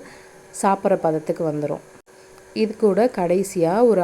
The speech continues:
ஹாஃப் ஸ்பூன் வந்து நான் கஸ்தூரி மேத்தி சேர்த்துக்கிட்டேன். கஸ்தூரி மேத்தியும் ஆப்ஷனல் தான், உங்ககிட்ட இருந்தா சேர்த்துக்கோங்க, இல்லைன்னா வேண்டாம்.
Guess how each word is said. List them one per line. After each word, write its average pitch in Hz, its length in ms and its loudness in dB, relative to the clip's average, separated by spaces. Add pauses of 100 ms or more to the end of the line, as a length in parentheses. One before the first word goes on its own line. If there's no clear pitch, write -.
(120)
ஹாஃப் 175 200 -6
ஸ்பூன் 202 320 -4
வந்து 170 220 -4
நான் 233 160 -2
கஸ்தூரி 208 440 0
மேத்தி 165 280 -6
சேர்த்துக்கிட்டேன். 160 600 -4 (500)
கஸ்தூரி 220 400 0
மேத்தியும் 185 460 -4
ஆப்ஷனல் 160 400 -6
தான், 214 140 0
உங்ககிட்ட 170 320 -2 (140)
இருந்தா 165 240 -2 (100)
சேர்த்துக்கோங்க, 156 460 -4 (140)
இல்லைன்னா 160 260 -4 (140)
வேண்டாம். 151 400 -6